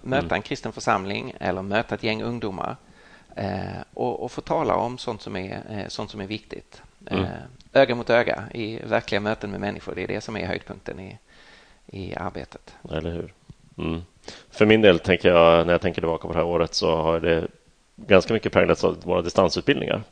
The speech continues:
Speaker 2: Eh, och du har ju varit med där också på webbinar och, och, eh, såklart varit med, fast i inspelad form, med dina föreläsningar också och så.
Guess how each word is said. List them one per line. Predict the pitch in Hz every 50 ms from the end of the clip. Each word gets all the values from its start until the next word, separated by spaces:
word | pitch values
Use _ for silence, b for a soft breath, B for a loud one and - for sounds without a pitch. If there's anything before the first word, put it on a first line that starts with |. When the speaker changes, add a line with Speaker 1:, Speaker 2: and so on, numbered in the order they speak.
| _ _ _ B B B B B B B B B
Speaker 2:
Eh, | B - 85 80
och | 78 82 80
du | 90 92
har | 95
ju | 95 90
varit | 87 85
med | 90 90 85 82
där | 82 82
också | 87 87 - - 87 85
på | - 80
webbinar | 80 78 78 80 82 80 80 78 76 76 76
och, | 78 78 76 76 73 73 73 73 73 - -
och, | - - 78 73 71 71 73
eh, | 71 71 - - 73 71 -
såklart | - - - 87 - - 78 - - - -
varit | - - - 90 87 80 -
med, | 95 87 80 78 78 78 - - - - - -
fast | - 90 82 -
i | - -
inspelad | 87 82 - - 87 85 82 -
form, | - 90 82 80 80 90 85
med | 85 80
dina | 80 80 80 80
föreläsningar | - - 90 80 82 85 85 - - 87 85
också | 87 - - - 82
och | 87
så. | - 80 -